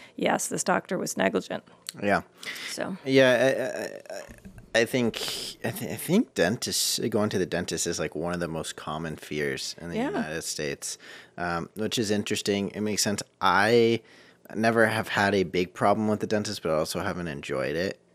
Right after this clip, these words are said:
Speaker 2: Um, I remember I, I, I had a cavity. I had a cavity and it kept popping out. And I remember I, I had to, I had to go back to get it refilled, like, two or three times.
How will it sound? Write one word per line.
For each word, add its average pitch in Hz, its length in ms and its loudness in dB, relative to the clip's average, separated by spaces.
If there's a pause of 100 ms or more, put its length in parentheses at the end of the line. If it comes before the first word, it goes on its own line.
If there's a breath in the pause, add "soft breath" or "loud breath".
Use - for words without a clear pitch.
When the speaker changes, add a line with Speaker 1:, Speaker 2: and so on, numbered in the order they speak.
Speaker 2:
Um, 82 540 -4
I 95 100 -6
remember 95 380 2
I, 90 160 4
I, 98 380 4
I - 20 2
had 123 280 4
a 80 340 2
cavity. 92 640 -2
I 101 40 -4
had 110 100 2
a 107 60 4
cavity 92 460 0
and 92 140 -4
it 85 100 -6
kept - 240 -4
popping 87 440 -4
out. 87 320 -4 (440 loud breath)
And 104 140 0
I 98 120 4
remember 98 320 2
I, 90 300 4
I 87 80 0
had 87 180 2
to, 98 180 2
I 104 120 4
had 104 80 2
to 117 40 2
go 107 160 2
back 104 220 0
to 101 100 -8
get 95 140 0
it - 100 -4
refilled, 92 440 -4
like, 82 180 -4
two - 160 -6
or 90 100 -2
three 85 200 -6
times. - 500 -8